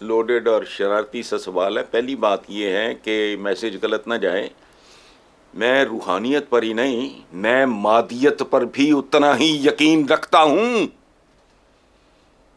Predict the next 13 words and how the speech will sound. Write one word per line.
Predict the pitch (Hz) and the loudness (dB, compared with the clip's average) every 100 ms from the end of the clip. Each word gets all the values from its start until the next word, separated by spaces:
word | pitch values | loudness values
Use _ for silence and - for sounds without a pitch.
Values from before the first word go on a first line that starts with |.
| _ _ _ _ _ _ _ _ _ _ 82 76 | _ _ _ _ _ _ _ _ _ _ -18 0
वो | 123 143 | 2 4
लोग | 139 156 165 160 - - _ _ _ _ 90 | 4 6 6 2 -4 -18 _ _ _ _ -18
मुसलमानों | 92 104 92 101 131 139 | -12 -10 -6 -2 -2 -4
के | - 120 | -4 -2
और | 113 | 0
इस्लाम | 110 - 104 120 113 | -2 -6 -2 -2 -2
के | - | -8
दुश्मन | - - 151 - 113 | -10 -4 -4 -4 -8
थे | 90 - 90 | -10 -10 -12
जिन्होंने | 80 101 101 95 | -10 -10 -10 -10
इनको | 90 - 104 - | -12 -12 -6 0
अलहदा | 151 143 90 | 4 4 0
किया। | - - - | -12 -20 -20